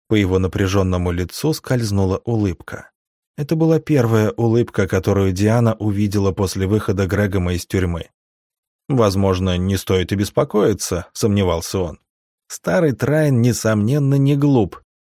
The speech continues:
Он знает обо всех трудностях лучше, чем мы с тобой".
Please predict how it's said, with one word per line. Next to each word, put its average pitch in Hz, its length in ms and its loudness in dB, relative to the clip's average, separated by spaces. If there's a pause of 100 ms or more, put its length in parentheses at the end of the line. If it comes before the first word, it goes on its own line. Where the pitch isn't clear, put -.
Он 104 220 2
знает 107 420 2
обо 101 180 2
всех 110 300 -2
трудностях 110 680 -2
лучше, 117 340 -2
чем 143 220 -2
мы 135 160 2
с 101 100 -4
тобой". 87 380 -2